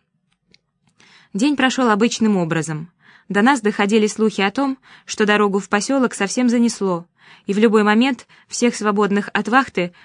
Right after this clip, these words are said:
могут отправить на расчистку снега. Потом кто-то сказал, что рядом с посёлком застряли несколько машин, в том числе и скорая помощь,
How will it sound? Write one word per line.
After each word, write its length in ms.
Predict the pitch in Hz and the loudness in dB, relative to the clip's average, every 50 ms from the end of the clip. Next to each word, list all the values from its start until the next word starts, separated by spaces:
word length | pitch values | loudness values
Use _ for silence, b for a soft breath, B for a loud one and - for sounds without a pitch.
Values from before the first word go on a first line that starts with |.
| b b | b b
могут 300 | - 220 254 226 254 - | 0 0 2 2 2 0
отправить 500 | 208 - - - 220 220 220 214 220 220 | 0 -2 -2 -2 0 2 2 2 2 0
на 80 | 220 208 | 0 0
расчистку 480 | 202 196 - - - 190 180 - - 196 | 0 -2 -2 -4 -6 -6 -6 -6 -8 -8
снега. 560 | - - 202 180 160 151 147 147 147 180 - _ _ _ _ _ _ B B B B B B B B | -6 -4 -4 -4 -4 -4 -8 -10 -14 -18 -20 _ _ _ _ _ _ B B B B B B B B
Потом 280 | - 202 220 - 294 269 | -4 -2 0 0 -2 0
кто-то 240 | - - 247 240 220 | 0 0 -2 -2 -4
сказал, 520 | - - 226 226 240 226 269 285 277 233 - | -4 -2 0 0 2 2 0 0 -2 -4 -8
что 220 | - - - 220 | -12 -8 -4 -2
рядом 280 | 226 240 226 196 202 208 | 0 0 0 0 -2 -4
с 80 | 196 | -4
посёлком 600 | - 208 208 208 - 277 285 269 - 196 180 170 B B B B B | -4 -6 -4 -4 -2 -4 -4 -4 -4 -4 -6 -6 B B B B B
застряли 480 | - 190 208 214 - - 247 269 262 247 | -4 -2 -2 -2 -2 -2 0 2 2 4
несколько 480 | 233 233 233 - - 226 202 - 233 | 2 2 2 0 -4 -6 -4 -2 0
машин, 500 | 226 233 247 - - - 190 165 151 156 - b b b b b b | 2 2 0 0 -2 -4 -4 -4 -6 -8 -14 b b b b b b
в 120 | - - | -10 -4
том 140 | - 220 220 | -2 -2 -2
числе 340 | - - 220 - 233 240 226 | -2 -4 -4 0 2 2 2
и 20 | |
скорая 380 | 220 - - 240 220 214 208 214 | 2 0 0 0 0 0 0 -2
помощь, 540 | 214 - 220 190 170 160 165 - - - | -2 -2 -2 -2 -2 -4 -6 -10 -12 -16